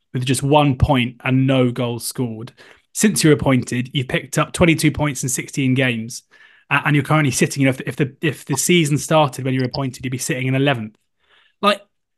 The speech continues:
that isn't just a turnaround, that is spectacular. I can't really think of many occasions where a head coach or manager's come in and overseen such a massive turnaround in performances and results.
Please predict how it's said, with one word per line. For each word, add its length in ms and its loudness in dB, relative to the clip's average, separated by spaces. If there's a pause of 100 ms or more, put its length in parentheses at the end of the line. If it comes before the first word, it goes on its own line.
(560)
that 140 -2
isn't 220 0
just 200 -4
a 20 -8
turnaround, 520 -2
that 180 -6
is 300 -8
spectacular. 720 -2
I 20 0
can't 220 2
really 120 4
think 220 0
of 80 -2
many 640 2
occasions 540 -4
where 140 -2
a 100 -8
head 180 -6
coach 220 -10
or 20 -6
manager's 260 -6
come 220 0
in 80 0
and 140 0
overseen 520 -4
such 220 -12
a 60 -6
massive 320 -2
turnaround 320 -4
in 80 -4
performances 580 -2
and 100 -2
results. 400 -4